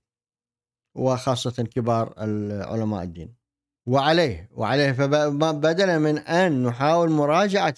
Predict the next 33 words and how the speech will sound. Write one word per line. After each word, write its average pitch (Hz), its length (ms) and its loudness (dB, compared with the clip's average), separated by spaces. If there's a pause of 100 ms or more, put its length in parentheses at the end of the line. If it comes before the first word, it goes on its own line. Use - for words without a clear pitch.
هذه 131 260 2
الأصول 123 420 -2
التي 117 160 -4
وضعها 110 460 0
هؤلاء، 123 420 0 (220)
وقالوا 165 420 2
أن 151 80 2
هاي 151 160 4
العلوم 139 380 2
الصحيحة 120 440 -2
ال-، 113 140 -2
الدقيقة، 113 840 -2 (220)
صدقنا 156 600 0
ما 131 180 0
قالوه، 131 420 0
وهي 123 300 2
بالحقيقة 113 560 -6
كما 117 320 -4
قلت 120 380 -6
أنه 107 260 -4
ليست 151 320 -2
علوم 117 220 -2
دقيقة، 107 480 -8 (400)
إنما 143 380 0
هي 156 100 2
محاولة 202 540 0
لحل 233 280 0
مشكلة، 156 400 -2 (760)
وهاي 190 180 2
المشكلة 196 400 2
ما 247 180 2
زالت 240 300 0
موجودة، 170 540 0